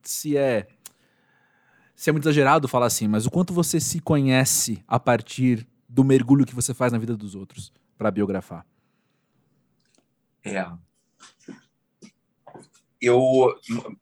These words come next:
Speaker 2: muitas vezes, fazendo, é, porque assim, na verdade, assim, eu faço com mu-, muitas mulheres, as biografias até agora foram de
Speaker 1: Uhum.
Speaker 2: mulheres, mas tem vários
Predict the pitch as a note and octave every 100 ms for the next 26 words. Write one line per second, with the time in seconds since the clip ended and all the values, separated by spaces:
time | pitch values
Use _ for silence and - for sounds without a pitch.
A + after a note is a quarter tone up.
0 | - - C#3 E3 C3+ - C3+ D3 A#2+ -
1 | - - - - A2 G2+ A2 A2+ A2 G#2+
2 | G#2+ G#2 G2+ F#2 _ _ - G2 F#2+ F#2+
3 | F#2 - _ _ - - D3+ D3 F#2 -
4 | _ - - - - A#2 A2+ C3 C3+ A#2
5 | G2 G#2+ G#2 - - - A2+ A#2+ C3 C3+
6 | C#3 C3 C#3 F3+ D3+ D3+ A#2+ G2 F#2 F#2+
7 | F2+ A2 G#2+ A2 G#2 A#2+ A2+ A2+ - A2+
8 | A2+ A2+ - - A#2+ B2+ B2 F#2+ F2 F2
9 | - - - - C3 - D#3+ D3 F#3 A#3
10 | A3 D3+ -